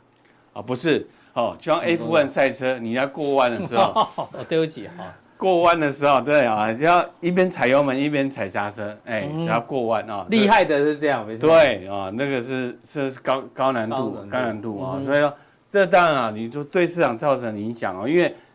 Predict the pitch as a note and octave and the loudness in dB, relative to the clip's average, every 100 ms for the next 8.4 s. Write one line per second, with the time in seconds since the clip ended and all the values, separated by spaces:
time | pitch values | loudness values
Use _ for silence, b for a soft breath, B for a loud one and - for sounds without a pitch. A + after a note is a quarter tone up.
0 | _ D3+ D#3+ D#3+ - C#3+ C#3+ - - D3 | _ 0 2 0 -6 -10 -10 -12 -6 -2
1 | D3 C#3+ D#3+ C#3 A2+ G#2 G2 A2+ C3 C3+ | 0 -2 -6 -4 -4 -4 -6 -4 -2 0
2 | D#3+ D3+ D3 D#3+ D#3+ C#3+ C#3 C#3 C3+ C3+ | 0 0 -2 -2 0 0 0 -2 -4 -6
3 | B2 G#2+ - C3 D3+ B2 C3 C#3 A#2+ B | -6 -6 -4 -6 -6 -10 -2 -2 -2 B
4 | B B2 G#2+ G#2 G#2+ A#2 C3+ A#2+ G#2 F#2 | B -4 -4 -4 -6 -6 -6 -8 -8 -12
5 | _ _ - C3 B2+ A#2 A#2 C#3+ D3+ C#3+ | _ _ -14 -10 -4 0 2 0 -2 -2
6 | C3 C#3+ F3 D3 D#3 C3+ B2 B2+ D#3+ D3 | 2 2 2 -2 -4 -4 -2 -2 -4 -6
7 | C#3+ B2 G#2+ A2+ A#2 A#2 G#2+ F#2 F#2 F#2 | -8 -6 -4 -4 -4 -6 -8 -12 -12 -10
8 | A2 A2+ A#2+ | -6 -2 -2